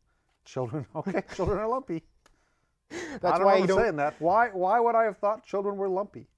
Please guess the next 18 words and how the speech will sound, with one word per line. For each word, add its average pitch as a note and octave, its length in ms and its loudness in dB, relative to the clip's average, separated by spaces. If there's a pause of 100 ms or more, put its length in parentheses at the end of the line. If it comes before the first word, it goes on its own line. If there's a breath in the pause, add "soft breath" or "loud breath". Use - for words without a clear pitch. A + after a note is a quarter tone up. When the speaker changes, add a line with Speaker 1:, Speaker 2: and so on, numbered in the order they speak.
(120)
Speaker 2:
'Cause D3+ 300 -6
that's E3 160 -8
why D#3+ 80 0
you E3 60 -2
don't E3+ 120 -10
frisk - 220 -8
them C#3+ 100 -10
at B2 120 -12
the D#3+ 80 -10
airport. G3+ 360 -16 (520)
Speaker 1:
How? A4 260 -8
Speaker 2:
You F3 80 -6
don't E3+ 120 -4
take G3 120 -6
them G3+ 80 -4
for F#3+ 100 -2
bombs F3+ 440 2
because D#3+ 380 -4